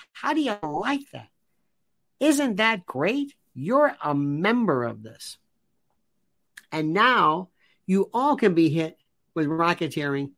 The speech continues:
and each of you get pounded. Even though you're thinking, "I don't even know what the hell you're talking about." That's why, little side note,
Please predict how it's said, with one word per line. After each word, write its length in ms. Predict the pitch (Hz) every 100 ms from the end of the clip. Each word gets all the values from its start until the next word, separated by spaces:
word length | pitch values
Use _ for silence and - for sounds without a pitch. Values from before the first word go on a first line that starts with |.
| _ -
and 200 | 196 202
each 280 | 254 262 -
of 160 | 180 151
you 100 | 160
get 300 | 143 127 -
pounded. 640 | - 202 190 165 123 104 _ _ _ _ _ _ _ _ -
Even 260 | 302 320
though 100 | 294
you're 180 | 277 254
thinking, 300 | 247 220 226 _
"I 160 | 233 320
don't 240 | 320 262
even 140 | 190 190
know 100 | 196
what 140 | 202
the 80 | 214
hell 80 | 220
you're 80 |
talking 320 | 220 247 247 127
about." 140 | 123 _ _ _ _ _ _ _ _ _ _ _ _ _ _ _
That's 380 | 127 240 339 330
why, 520 | 208 160 123 120 123 _ _ -
little 240 | 160 151
side 380 | 135 208 196 170
note, 240 | 127 113